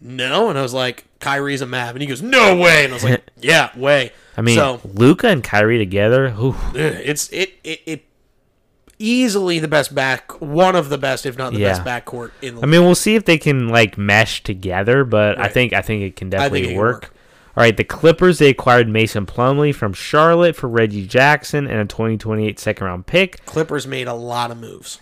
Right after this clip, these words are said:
Speaker 2: Yeah. I think, look, Mason Plumlee, he's solid. Again, I know that I'm biased because I saw him from college days to the pros, but he's a good player.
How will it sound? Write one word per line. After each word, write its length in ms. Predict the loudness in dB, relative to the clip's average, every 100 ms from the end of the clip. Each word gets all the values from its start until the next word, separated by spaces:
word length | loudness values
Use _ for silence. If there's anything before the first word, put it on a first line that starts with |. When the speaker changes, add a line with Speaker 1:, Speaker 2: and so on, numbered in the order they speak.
| -16
Speaker 2:
Yeah. 600 | -12 -8 -4 -2 -4 -4
I 120 | -2 2
think, 260 | 2 2 4
look, 200 | 4 4
Mason 360 | 2 2 -2
Plumlee, 340 | -2 -2 0 0
he's 200 | -2 -4
solid. 360 | -2 0 0
Again, 260 | 0 2 2
I 180 | 4 2
know 280 | 4 6 6
that 180 | 6 6
I'm 200 | 6 4
biased 680 | 2 4 2 0 -4 -12 -8
because 240 | -2 2
I 160 | 4 2
saw 340 | 4 4 6
him 280 | 4 0 -2
from 280 | -2 -2 -2
college 480 | 2 4 4 0
days 320 | 0 2 2 -2
to 180 | -6 -4
the 80 | -2
pros, 320 | 2 2 2
but 140 | 0
he's 240 | -2 -2 -2
a 40 |
good 360 | -2 0 0 -2
player. 280 | -8 -8